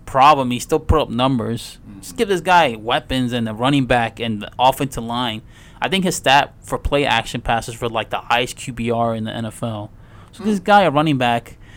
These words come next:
Speaker 1: and a line, and with the Jets defense, and actual defense, not the Redskins defense. The Redskins was trash.
Speaker 2: Trash,
Speaker 1: Give the
Speaker 2: yeah.
Speaker 1: Jets defense.
Speaker 2: The Jets actually have a good defense.
Speaker 1: Yeah, so
Speaker 2: Good defense.
Speaker 1: I just think Cousins is a better fit in my opinion because he just, he has his defense. He has a,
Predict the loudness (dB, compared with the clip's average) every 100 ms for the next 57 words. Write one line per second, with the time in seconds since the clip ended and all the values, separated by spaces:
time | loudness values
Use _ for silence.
0 | -16 -4 -2 0 0 2 2 2 0 -4
1 | -8 -18 -20 -20 -8 -4 -2 -2 -2 0
2 | 0 -2 -8 -4 -6 -6 -10 -16 -20 -6
3 | 0 2 2 2 2 4 2 2 2 0
4 | 0 2 2 2 0 -2 -4 -8 -6 -6
5 | -6 -8 -8 -10 0 2 2 -2 -8 -12
6 | -18 -4 -2 -2 -2 0 -2 -4 -8 -6
7 | -4 -4 -4 -8 -8 -12 -10 -8 -8 -8
8 | -12 -14 -2 4 6 6 4 0 -2 -10
9 | -14 -14 -4 -4 -2 -2 -2 0 -2 -2
10 | 0 -2 2 2 2 -2 -2 0 2 2
11 | 0 0 0 2 0 -2 -2 -2 -2 -2
12 | -2 -2 -8 -18 -20 -20 -18 -8 -2 0
13 | 0 0 0 0 2 0 2 0 -2